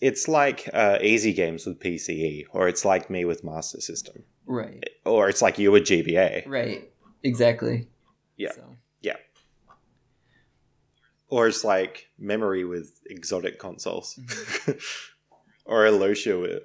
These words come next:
Speaker 1: Alosha does one of those
Speaker 2: <laughs>
Speaker 1: consoles as well. Yeah. Yeah. I think there are a few. Yeah, all right.
Speaker 2: Cool.
Speaker 1: Cool.
Speaker 2: Um,
Speaker 1: All right.
Speaker 2: should we move on to, um, Sega tasses now?
Speaker 1: We probably should. We got quite a few categories to get into.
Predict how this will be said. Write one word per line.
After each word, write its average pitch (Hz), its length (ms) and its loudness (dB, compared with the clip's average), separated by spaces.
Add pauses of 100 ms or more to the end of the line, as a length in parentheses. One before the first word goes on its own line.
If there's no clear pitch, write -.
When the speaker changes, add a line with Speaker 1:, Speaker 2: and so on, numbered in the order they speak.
Speaker 1:
Alosha 113 400 0
does 90 220 -4
one 82 140 -8
of 78 60 -10
those 78 180 -10
Speaker 2:
<laughs> 120 80 -6
Speaker 1:
consoles - 420 -12
as - 100 -20
well. - 240 -20
Yeah. - 180 -6 (760)
Yeah. - 120 -6 (1000)
I 107 120 -2
think 123 160 0
there 120 120 2
are 101 60 4
a - 20 0
few. 92 380 -10
Yeah, 101 180 2
all 98 160 4
right. 78 160 0 (540)
Speaker 2:
Cool. - 300 -12 (140)
Speaker 1:
Cool. 190 200 2 (100)
Speaker 2:
Um, 123 360 -6 (600)
Speaker 1:
All 104 80 -2
right. 101 180 2
Speaker 2:
should 82 100 -6
we 143 80 -16
move 139 260 -10
on 135 280 2
to, 127 520 2
um, 117 460 0 (520)
Sega 120 380 2
tasses 143 460 0
now? 151 260 -8 (1120)
Speaker 1:
We 123 100 4
probably 220 420 10
should. 175 240 6
We 139 100 6
got 139 200 6
quite 139 220 6
a 143 60 4
few 139 160 2
categories 107 520 2
to 110 80 -4
get 90 140 0
into. 117 460 6